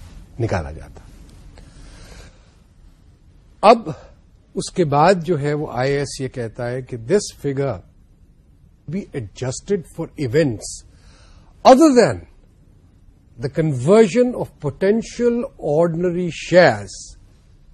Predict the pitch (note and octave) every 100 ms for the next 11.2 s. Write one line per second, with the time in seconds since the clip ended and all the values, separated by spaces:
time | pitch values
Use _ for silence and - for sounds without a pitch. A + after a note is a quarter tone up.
0 | - - - _ - - - _ - E3
1 | F3 - C#3+ - - - G#3 A#3 B3 A3+
2 | - - - - - - - - - _
3 | _ - - - _ - - - - A#2
4 | B2 A#2+ D3+ G3 G#3 G3+ F3 - - D3+
5 | C3+ C3 A#2 A2+ - - - - - -
6 | - - - - - - - - D#3+ G#3
7 | - - - B2+ G2 F2+ E2 - - -
8 | - _ A2 F#2 C#3 E3+ A3 G#3+ - -
9 | - - - - C3 - D3+ C#3+ - -
10 | C#3+ C3 B2 A#2 G#2+ - D#3+ F3 F#3 F3+
11 | - -